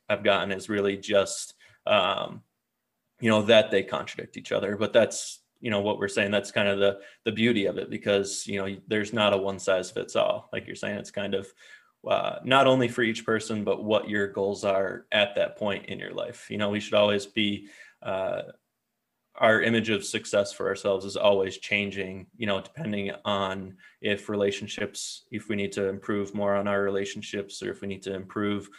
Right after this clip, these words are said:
where we're going in our career and things like that. So we always, you know, need to, to gear towards, uh,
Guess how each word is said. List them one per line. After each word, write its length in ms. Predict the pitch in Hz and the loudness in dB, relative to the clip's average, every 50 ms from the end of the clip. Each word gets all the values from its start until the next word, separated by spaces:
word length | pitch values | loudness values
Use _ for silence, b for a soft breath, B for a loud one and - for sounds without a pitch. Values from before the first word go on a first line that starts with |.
| B B B _ | B B B _
where 120 | 110 104 98 | -2 0 0
we're 100 | 101 101 | 0 0
going 280 | 110 104 101 98 92 | 0 0 0 0 -2
in 100 | 95 95 | -4 -4
our 120 | 95 95 95 | -4 -6 -6
career 640 | - - - 101 101 98 98 101 98 98 98 B B B B B - | -10 -12 -10 -6 -4 -2 0 2 0 0 -2 B B B B B -12
and 120 | 107 101 - | -12 -8 -6
things 220 | 104 101 95 - | -8 -8 -4 -2
like 220 | 101 101 98 98 | -2 -2 -2 0
that. 260 | - 101 101 95 - - | 2 4 4 4 2 0
So 160 | - - 101 | -2 -2 0
we 140 | 98 98 95 | 2 2 2
always, 500 | 95 98 95 98 92 - - - - - - | 4 2 0 -2 -2 -6 -10 -12 -14 -10 -6
you 60 | 117 | -4
know, 120 | 98 92 | -4 -4
need 220 | 95 101 101 98 - | -2 -4 -6 -6 -4
to, 260 | - 95 95 90 92 b b b b b b _ - | -4 -4 -4 -4 -8 b b b b b b _ -2
to 180 | - 104 98 | 0 0 0
gear 320 | 90 92 - 107 98 95 92 | 0 -2 -6 -4 -4 -4 -4
towards, 580 | 92 - 107 101 95 92 92 90 92 - - 104 | -4 -2 0 0 0 0 -2 -6 -10 -6 0 0
uh, 280 | 98 92 90 90 92 | 2 2 2 0 -4